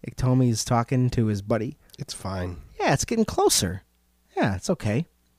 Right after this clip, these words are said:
Speaker 1: Coyote, in his warm blanket in the sunlight, "I wonder what that is," Coyote pondered. <laughs> Tommy's just like, "Hmm,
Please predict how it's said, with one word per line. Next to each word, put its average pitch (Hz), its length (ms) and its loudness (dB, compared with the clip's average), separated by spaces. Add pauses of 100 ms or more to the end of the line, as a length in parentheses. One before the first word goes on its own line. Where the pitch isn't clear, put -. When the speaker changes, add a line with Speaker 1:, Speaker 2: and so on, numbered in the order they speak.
(720)
Speaker 1:
Coyote, 117 480 0 (540)
in 127 160 2
his 107 160 2
warm 135 520 6
blanket 135 360 4
in 120 80 2
the 123 60 2
sunlight, 113 520 0 (1040)
"I 156 100 4
wonder 247 340 6
what 302 200 6
that 220 160 6
is," 170 600 6 (1300)
Coyote 101 300 -2
pondered. 104 400 -2 (880)
<laughs> - 1000 -10 (160)
Tommy's 147 340 6
just 135 160 0
like, 123 220 -2 (340)
"Hmm, 156 260 4